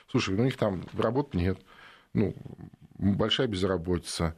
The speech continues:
ещё что-то. И вот эти всякие челночные вещи, потом никто не отменял, э, дешёвый бензин, э, на российских приграничных заправках. Это же тоже отдельная тема вообще. То есть, когда поехал, заправился, поехал обратно.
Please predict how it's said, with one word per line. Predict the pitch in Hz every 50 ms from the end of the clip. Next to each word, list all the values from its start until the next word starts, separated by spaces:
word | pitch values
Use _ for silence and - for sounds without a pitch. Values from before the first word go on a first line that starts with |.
| - - - - - - - _ -
ещё | 107 - - 113
что-то. | 98 - - 98 90 - - 104
И | 104 104 113 123
вот | 131 135 151
эти | 151 139 143
всякие | - 143 135 - -
челночные | - - 139 131 135 147 156 151 - - 107 98 95
вещи, | 101 117 127 120 - -
потом | - - 101 - 135 131 117
никто | 110 104 - - 135 131 127 127 - - - - -
не | 98 107
отменял, | 104 - - 113 110 113 120 127 131 120 98 -
э, | - - - 92 104 104
дешёвый | 104 98 98 - - 135 123 104 90
бензин, | 80 95 92 92 85 92 107 113 117 107 98 - - - - - - - _ -
э, | - 92 92 90 95 95 92
на | 90 95 101
российских | 98 107 - - - 107 95 - - 98 90 -
приграничных | - 98 90 98 98 101 104 92 - - 92 87
заправках. | 90 95 98 95 - 101 95 90 82 - - - -
Это | 92 - - 98
же | 95 98
тоже | 92 131 131 127 104
отдельная | 90 87 90 98 98 90 85 90 87
тема | 76 - - 92 80 71 67 65
вообще. | 76 85 - - - - - - _ _ - - - - _ _ _
То | - 85
есть, | -
когда | - - 101 92 92 92 82
поехал, | - - 90 95 117 135 - - 85
заправился, | 82 87 82 - - 98 101 113 120 104 92 - - - - - - - _ _
поехал | - 92 101 - - 90
обратно. | 80 78 82 87 90 87 - 82 80